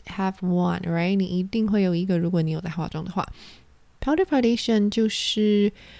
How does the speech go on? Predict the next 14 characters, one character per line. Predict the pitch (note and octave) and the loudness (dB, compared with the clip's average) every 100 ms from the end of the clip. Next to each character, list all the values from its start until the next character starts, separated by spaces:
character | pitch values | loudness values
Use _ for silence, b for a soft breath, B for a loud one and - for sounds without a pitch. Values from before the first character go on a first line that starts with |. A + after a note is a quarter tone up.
| B - | B -2
呃， | E3+ | 2
我 | |
们 | E3+ E3+ | 2 2
一 | G#3 | 0
般 | G3 F#3+ F#3+ F#3+ G3 | 2 4 4 4 2
就 | F#3+ | 0
是 | F#3 | 0
打 | F#3+ - - | -2 -6 -8
开， | - F#3 F3+ F3+ F3+ F#3 F#3 F#3+ | -4 0 0 2 0 0 -2 -2
嗯， | E3 D#3+ D#3 E3+ | 0 0 0 0
有 | D3+ | 0
一 | F#3+ | 0
个， | F#3+ F3 E3 E3 b b b b b - - - | 0 0 0 -2 b b b b b -20 -12 -2
嗯， | D#3+ D3 | -2 -2